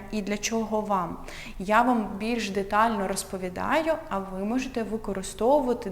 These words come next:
дивлячись, чого ви хочете від сьогоднішньої практики медитації.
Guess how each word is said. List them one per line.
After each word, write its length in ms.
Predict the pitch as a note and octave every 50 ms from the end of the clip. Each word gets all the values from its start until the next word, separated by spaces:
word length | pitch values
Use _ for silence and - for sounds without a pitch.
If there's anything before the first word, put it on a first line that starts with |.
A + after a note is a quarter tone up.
| F3 -
дивлячись, 560 | G3 A#3 A3+ A3+ A3 G#3 G#3+ - G3+ F#3+ -
чого 320 | - - A3 G3 - B3
ви 120 | C4+ B3 F#3+
хочете 480 | - - G3 G#3 G#3 - - - G#3 - G3
від 200 | F#3 F#3 G#3 G#3
сьогоднішньої 720 | - - A3 F#3+ F#3 F#3+ F3+ F3 F#3+ F#3 - - - F#3 F#3
практики 560 | F3+ - F#3 F3+ F3+ F3+ - - F#3 - F3
медитації. 720 | F3 E3+ E3 E3+ E3+ E3+ - - - - - - - -